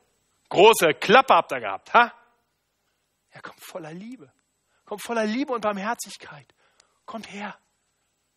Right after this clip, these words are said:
kommt zu mir, schaut, ich lebe wieder." Und Petrus,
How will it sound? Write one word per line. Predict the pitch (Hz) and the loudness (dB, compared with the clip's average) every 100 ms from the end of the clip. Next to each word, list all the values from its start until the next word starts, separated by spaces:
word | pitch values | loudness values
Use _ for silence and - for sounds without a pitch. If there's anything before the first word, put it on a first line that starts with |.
| _ - | _ -20
kommt | 190 - | -16 -14
zu | 180 | -16
mir, | 160 _ _ _ | -20 _ _ _
schaut, | - 208 185 _ _ _ _ - | -16 -16 -16 _ _ _ _ -18
ich | - 156 | -16 -16
lebe | 180 - | -18 -20
wieder." | 151 135 _ _ _ _ _ _ _ _ _ _ _ _ _ _ _ _ _ _ _ _ _ _ _ _ _ _ _ _ _ _ | -20 -20 _ _ _ _ _ _ _ _ _ _ _ _ _ _ _ _ _ _ _ _ _ _ _ _ _ _ _ _ _ _
Und | 156 | -14
Petrus, | 160 240 294 - 262 - | -4 -2 -2 -6 -18 -20